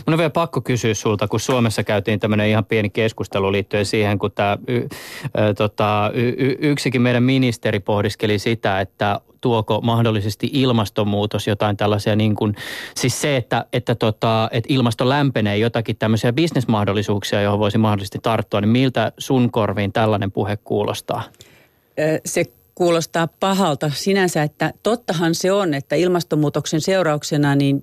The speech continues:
Speaker 2: joissain maissa vaikka kasvukausi pitenee tai, tai sit jonkinlaiselle uudenlaiselle taloudelliselle toiminnalle tulee mahdollisuuksia. Mut mä en ikinä lähtisi puhumaan ilmastonmuutoksen suhteen sillä tavalla, että me hyödymme,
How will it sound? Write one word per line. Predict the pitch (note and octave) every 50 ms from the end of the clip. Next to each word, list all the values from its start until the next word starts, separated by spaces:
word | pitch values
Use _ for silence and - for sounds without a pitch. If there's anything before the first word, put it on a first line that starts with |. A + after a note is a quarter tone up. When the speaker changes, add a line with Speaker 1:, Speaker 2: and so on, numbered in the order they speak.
| - -
Speaker 2:
joissain | - F#3 F#3 E3+ - - E3+ D3+ C#3+ C#3+
maissa | D3 D3+ D#3 D3+ D3+ - - D3
vaikka | C3+ C#3 - - C3
kasvukausi | - D3 C#3+ C#3+ - D3 - - D3 D3 C#3+ - C#3+
pitenee | - - C#3+ C3 - D3 D3 C#3+ D3 D3 C#3+ C#3+
tai, | - - C#3 C3+ C3+ C#3 C3+ - - - - - - -
tai | - D#3 D#3
sit | D3+ E3+ D3+ - -
jonkinlaiselle | D#3+ D#3 D3 - D#3 D3 C#3+ - D#3 D3 D3 - _ -
uudenlaiselle | - D#3+ E3 D3+ D3 C#3+ - D3+ C3 -
taloudelliselle | - E3 D#3 D3+ D3 C#3+ C3 E3 D3 -
toiminnalle | - F3 E3 D#3 D3+ C#3+ C#3+ -
tulee | - D3 D3 C#3+
mahdollisuuksia. | D3+ E3 F3 F3+ E3 D3 C#3 C3+ - C#3 B2+ A#2+ - - C#3+ C3 C3 - - - - - - _
Mut | E3+ D#3 -
mä | F3
en | F3 F3+
ikinä | - A#3 B3 B3 - A3+ F#3 E3 D#3+
lähtisi | D#3+ D#3 D#3 - D#3 - D#3
puhumaan | - - E3+ E3 E3 D3+ C#3+ C#3+
ilmastonmuutoksen | D#3+ E3+ E3 D#3+ D3+ - - C#3+ C#3 C#3 C#3 C3+ - C3+ - - - C#3 C3+
suhteen | - D3+ C#3 C3 - - - C#3
sillä | - E3 D#3 D3+
tavalla, | C#3+ D3+ C3+ C3+ C3+ C3+
että | C#3 - - D3
me | D3+ F3 F3 D#3
hyödymme, | D#3 D#3 D3+ C#3+ C3+ B2+ C#3+ C3+ C#3 C#3 C#3 C#3